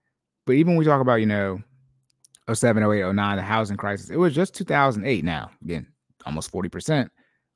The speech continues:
But it was just that year. The next year was up twenty-three percent. And it went up every year. I mean, you can count, you know, two thousand fifteen at negative point seven three, so seventy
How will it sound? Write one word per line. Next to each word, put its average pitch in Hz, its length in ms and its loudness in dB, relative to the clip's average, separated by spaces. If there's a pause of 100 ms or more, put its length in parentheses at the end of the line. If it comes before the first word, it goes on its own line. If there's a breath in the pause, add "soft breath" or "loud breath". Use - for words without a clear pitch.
But 170 80 -2
it 175 60 4
was 175 100 4
just 208 160 2
that 196 160 4
year. 214 140 4
The 139 40 4
next 165 240 0
year 226 80 0
was 170 120 2
up 202 100 -2
twenty-three 165 340 -4
percent. 196 420 -6 (1120)
And 110 100 -6
it 113 40 -2
went 120 140 0
up 117 100 -6
every 127 280 -2
year. 117 540 0 (1000)
I - 60 -20
mean, 98 100 -6
you 98 60 -6
can 98 100 -12
count, 107 300 -4
you 87 80 -12
know, 87 100 -8
two - 140 -8
thousand 98 300 -6
fifteen 104 300 -6
at 90 180 -6
negative 92 340 -8
point 92 340 -10 (120)
seven 87 300 -6
three, 98 180 -4
so 87 100 -10
seventy 92 540 -6